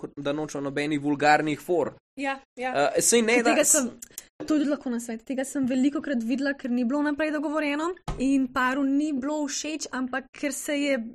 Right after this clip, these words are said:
Speaker 2: že dogajalo, nista hotela jih ustaviti.
Speaker 1: Što se je v tem, ja, da ne, ne da bi pač non-stop band, zdaj, ke sva ga že glih izpostavila, imel neke
Speaker 2: Ja.
Speaker 1: vulgarne fore ali
Speaker 2: Ne.
Speaker 1: karkoli,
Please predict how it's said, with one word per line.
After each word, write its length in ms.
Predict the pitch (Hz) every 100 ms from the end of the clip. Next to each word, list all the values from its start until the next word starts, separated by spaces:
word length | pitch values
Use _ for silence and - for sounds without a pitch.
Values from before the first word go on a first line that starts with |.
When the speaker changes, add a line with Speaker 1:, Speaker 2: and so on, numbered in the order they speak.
| 220
Speaker 2:
že 220 | 240 285
dogajalo, 640 | 240 262 254 262 285 285
nista 300 | 269 277 -
hotela 340 | 254 233 233 240
jih 140 | 247
ustaviti. 520 | 226 - 226 - - -
Speaker 1:
Što 240 | - - 226
se 120 | 220
je 60 |
v 60 | 190
tem, 200 | 214 202
ja, 120 | 185
da 200 | 175 170
ne, 240 | 160 190 220
ne 200 | 170 220
da 120 | 202
bi 120 | 165
pač 200 | 156 143
non-stop 440 | 156 147 135 - 127
band, 280 | 127 131
zdaj, 140 | 123 123
ke 100 | 127
sva 160 | 127
ga 120 | 120 117
že 100 | 120
glih 200 | 135 131
izpostavila, 560 | 123 120 - 135 123
imel 240 | 120 151 143
neke 160 | 131
Speaker 2:
Ja. 60 | 131
Speaker 1:
vulgarne 420 | 123 123 127 127
fore 220 | 117 135
ali 80 | 123
Speaker 2:
Ne. 60 | 117
Speaker 1:
karkoli, 520 | 302 339 294 226 226